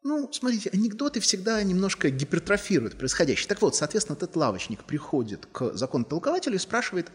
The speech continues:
можно ли так сделать. И тот, сверившись с, э, источниками, говорит ему, можно, потому что это всё ещё честно. Почему это честно? Потому что любой другой лавочник на рынке, если захочет,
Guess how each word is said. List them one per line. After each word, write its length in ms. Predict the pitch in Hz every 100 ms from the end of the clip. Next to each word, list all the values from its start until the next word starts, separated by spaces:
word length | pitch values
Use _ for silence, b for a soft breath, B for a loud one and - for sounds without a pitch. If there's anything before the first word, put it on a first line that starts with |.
| -
можно 280 | 151 165 143
ли 60 |
так 160 | 139 127
сделать. 400 | 107 78 - - B B B B B B B
И 220 | - 294 302
тот, 460 | - 277 302 294
сверившись 880 | - - 151 160 117 - - 117 -
с, 200 | - 131
э, 320 | 113 107 107 - 175
источниками, 600 | - 403 302 285 254 214
говорит 320 | 190 269 269
ему, 140 | 208
можно, 520 | 180 226 311 277 226
потому 380 | 180 - 160 180
что 240 | - 202 -
это 380 | 185 - 175 - B B B B
всё 540 | - - - 208 180 131
ещё 520 | 107 120 - - 127
честно. 760 | - - 277 294 294 - 143
Почему 520 | - 131 - 175 151
это 160 | 117 180
честно? 340 | - 269 -
Потому 160 | - 185
что 140 | -
любой 360 | 165 202 202 147
другой 300 | 139 147 160
лавочник 560 | 151 139 127 - 143 185
на 80 |
рынке, 300 | 254 349 - 143
если 160 | -
захочет, 440 | 151 190 349 -